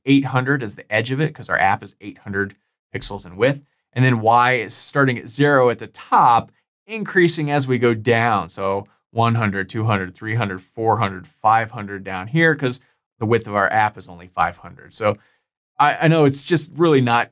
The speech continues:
intuitive to think it starts up here at zero, zero. You know, normally graphs start down here at zero, zero, and they go out like this when you're dealing with math. But with Pygame, for whatever reason, this starts at zero, zero.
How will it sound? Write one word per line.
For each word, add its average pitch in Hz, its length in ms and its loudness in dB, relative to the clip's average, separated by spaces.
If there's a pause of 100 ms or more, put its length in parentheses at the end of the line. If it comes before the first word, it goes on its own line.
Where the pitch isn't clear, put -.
(100)
intuitive 131 680 2
to 117 100 -10
think 113 300 -4 (100)
it 117 160 -10
starts 117 320 0
up 117 140 0
here 120 260 2
at 113 100 -2
zero, 117 260 0
zero. 117 280 2
You 185 100 -2
know, 165 120 0
normally 131 360 2
graphs 110 320 0
start 101 220 -6
down 98 180 -8
here 131 260 2
at 101 100 -2
zero, 101 340 -4
zero, 98 600 -2 (360)
and 95 100 -2
they 98 80 2
go 104 160 2
out 98 220 4
like 92 220 -10
this 98 580 0 (380)
when 107 120 -4
you're 101 80 2
dealing 101 260 -2
with 101 140 -8
math. 139 540 0 (640)
But 208 120 2
with 202 100 2
Pygame, 156 380 2
for 160 100 -2
whatever 131 420 2
reason, 101 520 -12 (220)
this 95 220 -2
starts 110 260 -4
at - 60 -20
zero, 98 240 -12
zero. 135 460 2